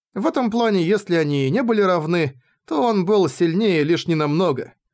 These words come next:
а именно благодаря накопленному опыту в мире мудрецов. Находясь здесь,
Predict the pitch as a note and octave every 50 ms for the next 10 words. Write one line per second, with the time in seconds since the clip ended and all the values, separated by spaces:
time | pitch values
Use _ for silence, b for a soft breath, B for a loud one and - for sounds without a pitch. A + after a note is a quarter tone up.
0 | _ _ _ _ - C3 B2 F3 C4 D4+ D4 C#4 C4 A#3+ G3+ G#3 G#3+ F3+ E3+ D3
1 | D3+ F3+ A#3 G#3+ F#3+ D3+ - - C4 G#3 - G#3 G3 F#3+ F3+ E3 D3+ D3 - B3+
2 | B3+ - A3 G#3 G#3 G#3+ E3+ C3+ D3 F3+ F#3 E3+ E3 D#3+ D3+ D3 C#3 C#3 C3+ C3+
3 | - - B2+ - - - - - _ _ _ _ _ _ _ _ _ _ _ _
4 | - C3 B2 - D#3 C#3+ C#3+ C#3+ C3+ A#2+ A#2+ A#2+ D3 G3 F3+ - - -